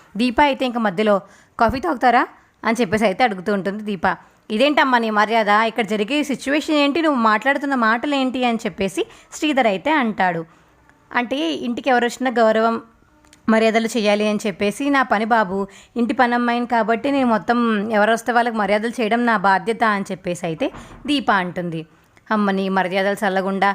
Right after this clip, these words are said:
ఇప్పుడు చంపుతున్నారేంటి నన్ను ఇలాగ? ఒక్కొక్కరు ఒక్కొక్కలా తయారయ్యారు" అని చెప్పేసి శ్రీధర్ అయితే అంటాడు. ఇంకా శ్రీధర్ అలా అనేసి, "నీ, నా కొడుక్కి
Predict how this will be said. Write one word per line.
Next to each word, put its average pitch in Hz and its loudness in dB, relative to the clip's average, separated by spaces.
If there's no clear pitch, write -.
ఇప్పుడు 226 0
చంపుతున్నారేంటి 233 0
నన్ను 202 -2
ఇలాగ? 185 0
ఒక్కొక్కరు 196 0
ఒక్కొక్కలా 214 -2
తయారయ్యారు" 214 0
అని 196 -2
చెప్పేసి 190 -6
శ్రీధర్ 214 -2
అయితే 175 -2
అంటాడు. 165 -4
ఇంకా 311 -2
శ్రీధర్ 311 -2
అలా 277 4
అనేసి, 254 -2
"నీ, 202 0
నా 214 -2
కొడుక్కి 220 -6